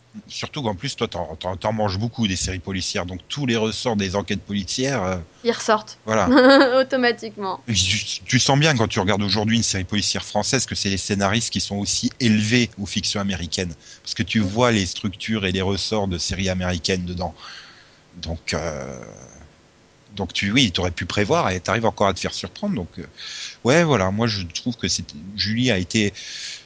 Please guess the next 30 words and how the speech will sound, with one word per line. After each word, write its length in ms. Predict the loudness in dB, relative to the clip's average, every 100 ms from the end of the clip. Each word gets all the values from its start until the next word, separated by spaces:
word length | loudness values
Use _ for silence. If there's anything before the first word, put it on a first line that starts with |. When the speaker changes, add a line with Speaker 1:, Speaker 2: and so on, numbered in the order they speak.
| _ _ _ _ _ _ _ _ -6
Speaker 1:
trop 380 | -2 2 4 4
injustement, 920 | 4 2 0 -2 0 2 4 4 2
euh, 160 | 0 -4 -6 -10 -20 _ _ _ -20 _ -14 -10 -10 -10 -12 2
démontée, 600 | 4 4 0 0 0 0
euh, 220 | -2 -4
à 20 |
l'occasion 560 | -4 0 0 0 -2 -4
de, 120 | -4
du 280 | -6 -4 -4
final, 360 | -4 -4 -4 -6 -10
quoi. 140 | -16 -16 -20 _ _ _ -12
Speaker 2:
Ouais. 260 | -8 -6 -2
Speaker 1:
Surtout 240 | -2 0
par 140 | 2 2
des 140 | 0
gens 160 | 0 -2
qui, 220 | -2 -2
a 80 | -2 -6 -14
priori, 360 | -6 -2 0 0
n'ont 140 | 0
pas 180 | 0 2
regardé 320 | 2 4 2
la 80 | 2
série 280 | -2 -4 -4
depuis 440 | -4 -6 -4 -4 -4
très 160 | -4 -2
longtemps, 440 | -2 0 2 2
ou 40 | 0
voire 240 | 2 0
jamais. 380 | 2 2 2 0